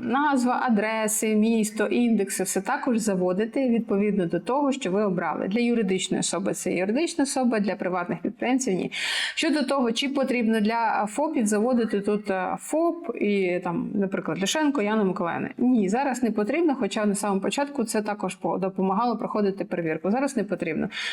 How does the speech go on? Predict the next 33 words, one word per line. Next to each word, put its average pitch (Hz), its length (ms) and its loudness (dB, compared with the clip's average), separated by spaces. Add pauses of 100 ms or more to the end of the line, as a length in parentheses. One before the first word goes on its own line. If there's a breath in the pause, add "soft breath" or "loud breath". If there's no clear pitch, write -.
(100)
Ви 240 140 4
тут 240 180 0
обрали 180 360 0
приватний 170 440 -2
підприємець, 285 580 0
вже 240 220 2
апріорі 220 420 0
фопа, 202 320 -2
тут 285 160 0
вже 202 160 2
прізвище, 196 460 0
ім'я 165 260 0
заводите. 165 520 -2 (360 loud breath)
Адресу, 262 500 2
місто, 233 360 2
область. 202 640 0
Пам'ятайте, 220 560 0
що 233 200 0
Київ — 285 480 2
це 254 160 0
окремий 233 640 2
регіон. 202 680 2
Це, 220 180 0
е, 202 880 2
Київ 233 240 2
не 220 80 4
входить 202 340 0
в - 40 -8
Київську 208 300 -2
область, 196 240 2
це 190 100 0
окремий 226 340 2
регіон. 214 400 0